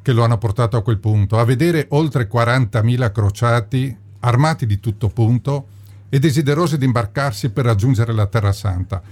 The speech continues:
e dar vita così a quella crociata che il Papa con tanto entusiasmo aveva bandito ancora anni prima. Ricorda bene il doge la boria con cui i capi crociati avevano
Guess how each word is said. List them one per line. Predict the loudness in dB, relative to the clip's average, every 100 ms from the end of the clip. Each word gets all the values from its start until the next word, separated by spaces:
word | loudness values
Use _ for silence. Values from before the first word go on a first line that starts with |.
| -10
e | -4
dar | 0 0
vita | 0 -2 -2
così | -2 0
a | -2
quella | -2 -2 0
crociata | -2 -2 -2 -2 -4
che | -2
il | -2
Papa | -2 -6 -6 -6
con | -2 -2 0
tanto | 0 0 0
entusiasmo | -2 0 -2 -2 -4 -2 -4 -2
aveva | -2 0 2 0
bandito | 0 0 0 0 0
ancora | 0 0 -2 -2 -2
anni | 0 2 2
prima. | -2 -8 -10 -12 -16 -20 -20 -20 -20 -20 -20 -20 -20 -20 -6
Ricorda | -2 2 2 2 2
bene | 2 2
il | 2
doge | 2 0 0 -2 -2
la | -2 0
boria | 2 2 2 0 -2 -6 -6
con | 0 0
cui | 2 2 2
i | 2
capi | 0 0 0 -2
crociati | 0 0 0 0 0 0
avevano | 0 2 0